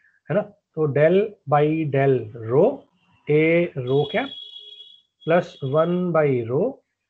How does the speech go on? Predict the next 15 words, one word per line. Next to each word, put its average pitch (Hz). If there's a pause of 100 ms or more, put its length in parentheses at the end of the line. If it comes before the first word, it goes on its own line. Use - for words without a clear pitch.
del 147 (140)
by 156 (240)
del 139 (200)
phi, 131 (680)
A 151 (340)
phi 120 (200)
cap 240 (760)
plus 170 (340)
del 135 (300)
by 139 (260)
del 127 (320)
Z, 156 (300)
A 151
Z 135
cap। -